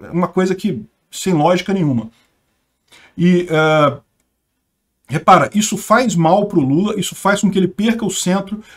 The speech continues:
mas a preocupação dele já é maior do que essa, já é perder gente que hoje tá votando nele, que é de esquerda e que ficou chateado com o sete de setembro, porque realmente o sete de setembro mostrou que tá muito grande o apoio ao Bolsonaro, né? Enfim,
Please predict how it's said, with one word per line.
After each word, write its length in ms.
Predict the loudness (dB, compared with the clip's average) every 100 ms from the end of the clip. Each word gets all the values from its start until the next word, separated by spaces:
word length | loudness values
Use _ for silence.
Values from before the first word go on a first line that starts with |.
| -10
mas 140 | -4 -2
a 40 |
preocupação 600 | -2 -4 -2 -2 0 0
dele 180 | 0 2
já 120 | 2
é 20 |
maior 440 | 4 4 2 2 0
do 120 | -2
que 100 | -2
essa, 300 | -2 -2 -2
já 100 | -4
é 60 |
perder 440 | -2 -2 0 0 -2
gente 300 | -2 -4 -4
que 140 | -4
hoje 260 | -2 -2 -2
tá 100 | -4
votando 460 | -2 -2 0 2
nele, 420 | 2 2 0 -2 -6 -12 -4
que 120 | -2
é 120 | 0
de 100 | -2
esquerda 580 | -4 -6 -2 0 0 -2
e 60 |
que 140 | -6 -6
ficou 320 | -6 -4 -4
chateado 480 | -4 -6 -2 -2 -2
com 100 | -6
o 40 |
sete 180 | -6 -8
de 60 | -8
setembro, 340 | -6 -4 -4
porque 160 | -4 -4
realmente 420 | -2 -4 -6 -10 _ _
o 60 | -14
sete 160 | -12 -10
de 80 |
setembro 340 | -10 -6 -6 -6
mostrou 460 | -4 -6 -6 -8 -8
que 100 | -6
tá 140 | -4
muito 260 | -2 -4 -4
grande 380 | -2 -2 -4 -8 _ -6
o 120 | -2
apoio 320 | -2 -2 -2
ao 60 | 0
Bolsonaro, 680 | -2 -2 -4 -2 -4 -4
né? 180 | -6 -6 -8 _ _ _ _ _
Enfim, 500 | -2 2 2 0 -2